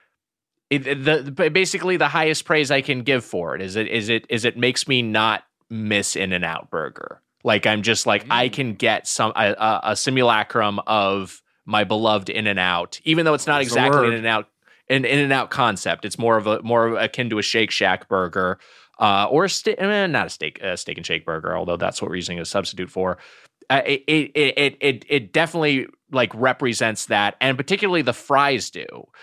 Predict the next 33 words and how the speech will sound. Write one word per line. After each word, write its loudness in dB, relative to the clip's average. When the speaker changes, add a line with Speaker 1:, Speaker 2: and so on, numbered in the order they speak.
Speaker 1:
Uh, 2
so 0
they 2
Speaker 2:
Mm-hmm. -4
Speaker 1:
have 0
their 2
maxed -4
out 0
fries, 0
and -6
they 0
also 0
have -2
maxed -2
out 0
tots, 2
or -2
you -4
can -8
do -2
what 2
I 2
do -2
and -6
get -6
the -6
maxed -2
out 0
fries 0
and -12
tots -2
fifty -6
fifty, -2